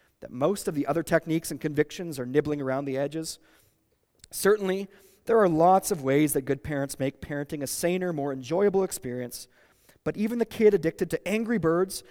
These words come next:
who just downed a pack of Fun Dip, is now watching,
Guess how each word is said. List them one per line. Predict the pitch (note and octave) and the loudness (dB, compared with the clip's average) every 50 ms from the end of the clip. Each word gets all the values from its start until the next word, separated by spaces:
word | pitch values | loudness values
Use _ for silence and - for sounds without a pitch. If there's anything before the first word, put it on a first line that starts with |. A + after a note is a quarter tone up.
| - _ | -10 _
who | - D#3+ | -2 4
just | D#3 F#3 F#3 F3 D3 C#3 | 4 4 4 4 2 2
downed | C3+ D3+ D#3+ G3 G#3+ A3+ G#3+ | 4 6 6 6 6 4 2
a | G#3+ | 0
pack | - - F#3+ F3 F#3+ F#3 - | 0 2 4 4 4 4 4
of | A3+ - | 2 4
Fun | - A#3 F3+ D#3 C#3+ | 4 4 4 4 4
Dip, | C#3 C#3+ - - - - - - - _ | 2 2 2 0 -4 -12 -20 -20 -14 _
is | - G3+ F#3 | -2 0 2
now | G#3 G#3 G3 | 6 6 6
watching, | F#3+ F#3+ G3 G3+ G3+ G3 - G#3+ | 8 8 6 6 6 4 -2 -8